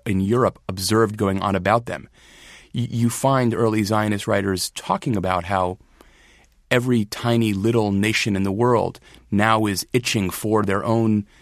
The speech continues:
national self-determination, and look at us, we're just passive and pathetic. So what happened is largely, I think, a function of the emergence of nationalism, coupled with the growing realization, this is true about Zionism writ large,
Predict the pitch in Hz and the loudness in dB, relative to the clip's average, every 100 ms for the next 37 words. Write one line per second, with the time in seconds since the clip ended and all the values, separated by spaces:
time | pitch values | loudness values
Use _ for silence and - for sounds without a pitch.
0 | _ - 110 - 117 101 113 - 104 110 | _ 0 0 0 -2 0 0 -2 -6 -2
1 | 107 117 - 95 104 107 110 104 104 107 | 0 0 0 -2 -2 -2 -2 -2 -2 -4
2 | 104 101 95 - 110 - 92 90 85 - | -4 -4 -8 -4 -4 -4 -6 -6 -6 -4
3 | 113 87 - - - - - - 185 190 | -2 -2 -12 -20 -20 -20 -16 -2 0 0
4 | - 294 294 240 208 160 160 190 170 156 | -2 -4 0 0 2 0 2 2 0 -2
5 | 131 - 220 208 - 139 131 139 135 139 | -2 -4 -4 -4 -2 -2 0 -2 0 0
6 | 139 131 131 117 127 160 - 101 85 - | 0 0 -2 0 0 0 -2 -4 -4 -12
7 | - - - 247 208 131 98 98 - - | -18 -4 2 2 4 2 2 0 -4 -20
8 | _ _ _ _ _ 120 113 120 147 147 | _ _ _ _ _ -2 2 4 4 4
9 | 123 104 92 98 110 107 107 90 - - | 4 2 2 0 0 -2 -2 -6 -6 -2
10 | 107 98 92 104 110 95 92 98 - 110 | 0 0 0 -2 0 -2 0 -2 2 2
11 | 127 92 - | 4 2 -6